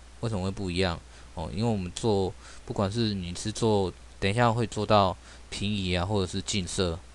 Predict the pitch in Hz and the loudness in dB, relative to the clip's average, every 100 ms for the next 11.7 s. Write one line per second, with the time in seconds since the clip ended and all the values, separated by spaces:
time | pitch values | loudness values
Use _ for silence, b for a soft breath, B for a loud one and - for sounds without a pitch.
0 | B B B B 95 110 120 120 113 90 | B B B B -2 0 6 8 8 6
1 | 98 117 113 107 113 95 98 101 85 87 | 4 4 4 4 4 2 2 0 -2 -2
2 | 95 101 92 90 101 110 107 82 82 - | -2 0 0 0 0 2 2 0 -2 -6
3 | 87 95 90 82 92 80 85 85 82 B | -2 -2 -2 -2 -2 0 -2 -2 -4 B
4 | B B - 117 127 - 95 110 101 85 | B B -4 0 2 2 4 4 4 0
5 | 95 98 92 98 87 85 - B B B | -2 0 2 4 4 0 -8 B B B
6 | - 98 101 92 98 - 90 80 - - | 0 0 2 0 0 2 -2 -2 -10 -16
7 | - - - - B B B - - - | -18 -18 -20 -20 B B B -18 -10 -2
8 | 117 117 107 90 87 95 90 85 - - | 0 2 2 2 0 2 0 0 -10 -18
9 | - - - B B - 104 104 104 107 | -20 -20 -20 B B -6 0 4 6 6
10 | 110 101 90 92 - 92 95 95 69 95 | 4 4 2 -2 0 0 0 -2 -2 -4
11 | 85 80 80 82 78 - 78 | -6 -4 -4 -4 -6 -8 -10